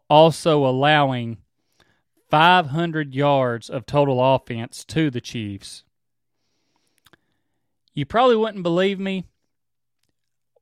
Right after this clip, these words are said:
or probably wouldn't believe who's saying that, but you would also say, "Okay, there's, there's something about this Titans team."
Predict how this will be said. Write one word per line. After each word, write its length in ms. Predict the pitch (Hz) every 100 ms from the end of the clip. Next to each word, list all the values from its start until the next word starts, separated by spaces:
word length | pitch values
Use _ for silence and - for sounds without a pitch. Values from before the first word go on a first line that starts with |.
| -
or 240 | 151 143
probably 320 | 131 170 175
wouldn't 160 | 170 180
believe 320 | 156 156 151
who's 200 | 151 147
saying 380 | - 170 170 160
that, 440 | 165 165 170 - _ _ _ _
but 180 | 151 156
you 80 | 170
would 120 | 151
also 340 | 160 175 - 151
say, 500 | - 139 131 127 110 - _ _ _
"Okay, 420 | 160 - 254 139 98 _ _ _ _ _ _ _
there's, 460 | 143 160 160 - - _
there's 160 | 151
something 280 | - 240 -
about 300 | 226 262 269
this 220 | 170 151
Titans 420 | - 156 151 139 -
team." 300 | 131 101